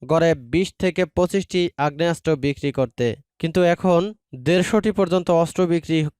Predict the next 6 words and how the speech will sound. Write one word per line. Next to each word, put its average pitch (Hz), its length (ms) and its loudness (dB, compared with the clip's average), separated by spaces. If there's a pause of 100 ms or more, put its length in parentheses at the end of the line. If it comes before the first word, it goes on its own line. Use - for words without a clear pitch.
(300)
হচ্ছে। 120 480 -2 (160)
শটগান, 165 580 0 (200)
হ্যান্ডগান 165 680 0 (180)
কিনছে 185 400 -2
অনেকেই, 139 420 0
আর 143 240 0